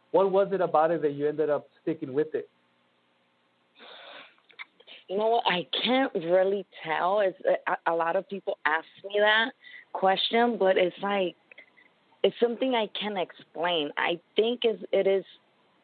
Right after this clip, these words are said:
Speaker 2: is when I'm in the ring. The, the, I don't know if it's the attention or I don't know if it's, I, I have no idea. I don't know. I just love it. Something I like to do. I don't know. I can't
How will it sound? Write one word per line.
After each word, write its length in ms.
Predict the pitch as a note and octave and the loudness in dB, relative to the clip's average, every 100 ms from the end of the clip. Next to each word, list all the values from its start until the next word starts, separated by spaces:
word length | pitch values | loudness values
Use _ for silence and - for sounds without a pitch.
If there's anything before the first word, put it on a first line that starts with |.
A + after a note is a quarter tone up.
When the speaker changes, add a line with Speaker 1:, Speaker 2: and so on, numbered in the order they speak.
| _ _ _ | _ _ _
Speaker 2:
is 140 | G3 F3 | -2 0
when 220 | G#3+ G#3+ | 0 0
I'm 180 | F3 G3+ | -2 -4
in 140 | G3+ | -6
the 80 | E3 | -6
ring. 480 | C#3 D#3 F3 D#3 D3+ | -4 -4 -4 -6 -8
The, 260 | E3 E3 D#3 - - _ | -2 0 -2 -6 -18 _
the, 120 | F3 - F3+ | -6 -4 -2
I 100 | G3 | -2
don't 140 | A3 | 0
know 80 | A3 | -2
if 100 | F#3+ | -2
it's 160 | E3+ | -4
the 140 | E3+ D#3+ | -4 -6
attention 1000 | - - F#3+ G3+ - G3+ F#3+ F#3 F#3 F#3 | -6 -2 -2 -2 -4 -2 0 0 0 2
or 240 | E3+ E3 E3+ | 2 4 2
I 100 | F3+ | 0
don't 180 | F#3+ | -4
know 180 | F#3 F3+ | -8 -8
if 100 | F3+ | -4
it's, 160 | F3 F3 - - _ _ _ _ _ _ _ _ _ - | -4 -4 -8 -20 _ _ _ _ _ _ _ _ _ 2
I, 140 | F#3+ - D#3+ | 2 4 2
I 100 | F#3 | 2
have 120 | F#3+ | -2
no 180 | D#3 F3 | -4 -4
idea. 380 | E3+ E3+ E3+ D#3+ | -4 -4 -4 -2
I 120 | D#3+ E3+ | -2 -4
don't 140 | F3 | -4
know. 100 | F3 | -4
I 100 | E3 | -4
just 260 | E3 E3+ E3 | -4 -8 -6
love 360 | D3+ D#3 F#3 | -2 0 2
it. 180 | E3+ - - | 0 0 -8
Something 300 | E3 - E3 | -10 -8 -6
I 120 | D#3+ | -6
like 180 | D#3 D3+ _ | -6 -8 _
to 40 | D3+ | -8
do. 400 | D#3 F#3 E3 D3 _ _ _ _ _ _ _ | -2 -2 -2 -8 _ _ _ _ _ _ _
I 140 | D#3+ | -2
don't 180 | E3+ F3+ | 0 -2
know. 280 | F3+ A3+ G#3 E3 _ - | -4 -6 -8 -16 _ 0
I 160 | F3 - | 0 -2
can't 300 | F3 F3 E3 | -4 -4 -4